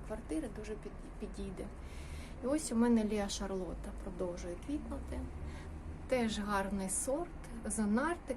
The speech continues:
але дуже-дуже компактний кущ. Він у горшику півтори літри сидить у мене.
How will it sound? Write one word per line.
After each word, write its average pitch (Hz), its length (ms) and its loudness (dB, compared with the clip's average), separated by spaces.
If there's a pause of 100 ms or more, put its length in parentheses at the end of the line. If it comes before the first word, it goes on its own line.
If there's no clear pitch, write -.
але 214 240 0
дуже-дуже 226 600 0
компактний 196 640 -2 (100)
кущ. - 380 -2
Він 208 220 2
у 202 260 0
горшику - 500 -2
півтори 190 380 -2 (360)
літри 285 380 0 (160)
сидить 226 440 -6
у - 20 -4
мене. 208 380 -4